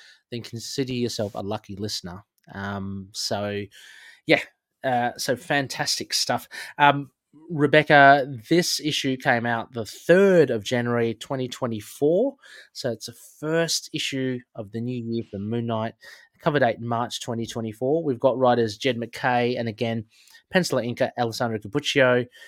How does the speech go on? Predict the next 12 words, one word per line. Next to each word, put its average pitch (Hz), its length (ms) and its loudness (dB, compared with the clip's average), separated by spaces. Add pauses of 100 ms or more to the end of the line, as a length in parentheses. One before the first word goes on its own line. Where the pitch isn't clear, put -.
(300)
colorist 131 340 4
Rochelle 110 280 -2
Rosenberg, 123 640 4
letterer 139 480 2
V 127 140 -2
C's 113 240 -6
Corey 127 280 0
Pettit, 123 400 -2
and 117 280 -4
editor 120 300 -4
Tom 131 240 -4
Brevoort. 127 380 0